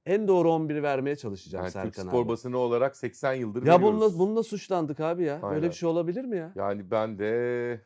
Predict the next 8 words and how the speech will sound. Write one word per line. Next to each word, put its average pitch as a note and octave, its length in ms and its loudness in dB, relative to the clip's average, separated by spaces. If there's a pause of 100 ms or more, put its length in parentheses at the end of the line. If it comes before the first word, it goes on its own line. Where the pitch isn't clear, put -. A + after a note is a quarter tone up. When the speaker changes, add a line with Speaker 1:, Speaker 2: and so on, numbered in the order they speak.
(120)
Speaker 1:
<laughs> - 220 -6 (800)
Speaker 2:
otuz G#2 260 -8
iki G#2 160 -10
yıllık A#2 260 -6
meslek A2+ 280 -4
Speaker 1:
Değil G#3+ 100 10
mi? - 60 6
Speaker 2:
hayatımda G#2+ 600 0